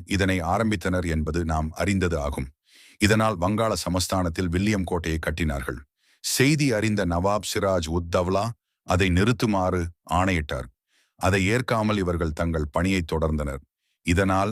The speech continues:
ஆங்கிலேயர்களுக்கும் வங்காள நவாப் சிராஜ் உத் தவ்லாவுக்கும் இடையே மோதல் நடந்தது. ஆயிரத்து ஏழு ஐம்பத்தி ஆறு அன்று சிராஜ் உத் தவ்லா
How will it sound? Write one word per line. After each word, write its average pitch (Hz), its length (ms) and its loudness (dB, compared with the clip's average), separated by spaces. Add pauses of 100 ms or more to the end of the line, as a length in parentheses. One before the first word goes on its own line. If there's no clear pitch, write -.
(140)
ஆங்கிலேயர்களுக்கும் 95 1000 0
வங்காள 92 460 0
நவாப் 92 480 -2
சிராஜ் 76 440 -2 (320)
உத் 90 240 2
தவ்லாவுக்கும் 101 680 0
இடையே 82 320 0 (340)
மோதல் 85 360 0
நடந்தது. 71 420 -4 (600)
ஆயிரத்து 156 560 2 (100)
ஏழு 117 340 2
ஐம்பத்தி 87 480 0
ஆறு 87 320 0 (340)
அன்று 87 300 2
சிராஜ் 101 520 0
உத் 80 260 -4
தவ்லா 85 320 -2